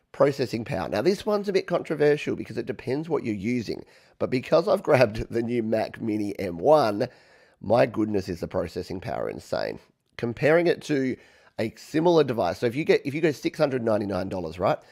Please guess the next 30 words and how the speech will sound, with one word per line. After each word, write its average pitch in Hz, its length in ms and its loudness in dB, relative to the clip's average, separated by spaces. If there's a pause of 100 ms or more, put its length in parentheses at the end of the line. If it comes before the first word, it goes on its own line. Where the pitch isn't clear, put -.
(200)
that's 131 180 2
how 139 80 6
much 120 240 0
your 110 80 -2
Mac 90 280 -4
M 98 140 -4
one 82 200 -4
Mini, 85 160 -6
your 76 100 -6
base 123 300 0
level, 92 200 -2
the 73 80 -6
one 139 180 4
that 131 80 2
I've 113 140 0
got, - 160 -6
costs. - 460 -10 (540)
Six 170 200 -2
hundred 190 220 4
ninety-nine 139 360 6
dollar 120 280 0
iPhone 240 600 2
or - 220 0
iPad 165 580 0 (280)
is 135 120 -10
gonna 143 180 2
have 101 260 -2
good 214 280 -2
processing 135 580 0
power, 95 440 -2